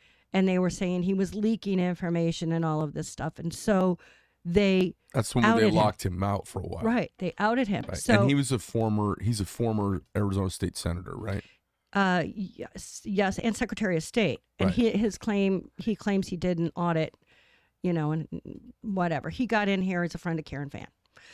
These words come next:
Speaker 1: And anyway, so he gets in there, and he, um, he gets kicked out. And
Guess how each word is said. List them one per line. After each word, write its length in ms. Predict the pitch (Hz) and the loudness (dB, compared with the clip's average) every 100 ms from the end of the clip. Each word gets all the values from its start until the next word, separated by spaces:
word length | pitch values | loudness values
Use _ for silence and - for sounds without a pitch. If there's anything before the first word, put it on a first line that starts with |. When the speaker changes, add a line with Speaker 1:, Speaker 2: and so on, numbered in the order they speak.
| - - _ | -20 -20 _
Speaker 1:
And 380 | - 208 202 196 - - | 2 4 4 0 -4 0
anyway, 320 | 196 175 - | 2 2 -2
so 160 | - | -2
he 180 | 190 262 | 0 0
gets 280 | 240 262 - | 0 0 0
in 160 | 202 190 | 2 4
there, 260 | 185 180 - _ _ _ _ _ _ - _ _ _ | 2 0 -4 _ _ _ _ _ _ -20 _ _ _
and 380 | 190 196 180 170 - | 4 6 6 4 -2
he, 760 | - - 220 220 214 220 208 - | -12 -2 2 4 4 4 2 -2
um, 360 | 180 160 165 165 - _ _ _ _ _ _ _ _ | -4 -2 -2 -4 -10 _ _ _ _ _ _ _ _
he 160 | - 254 | -2 2
gets 180 | 254 - | 2 0
kicked 340 | - 214 - | 0 0 0
out. 280 | 175 156 - _ _ | 2 2 -2 _ _
And 260 | 196 190 | 2 4